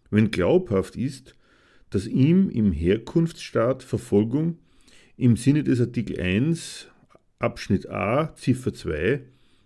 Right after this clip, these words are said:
der Genfer Flüchtlingskonvention droht.“ Zitat Ende. Sofern es einem Asylwerber überhaupt gelingt,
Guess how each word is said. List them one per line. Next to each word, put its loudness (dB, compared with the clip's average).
der 4
Genfer 0
Flüchtlingskonvention -2
droht.“ 0
Zitat -2
Ende. -4
Sofern 2
es -2
einem 2
Asylwerber 2
überhaupt 2
gelingt, 4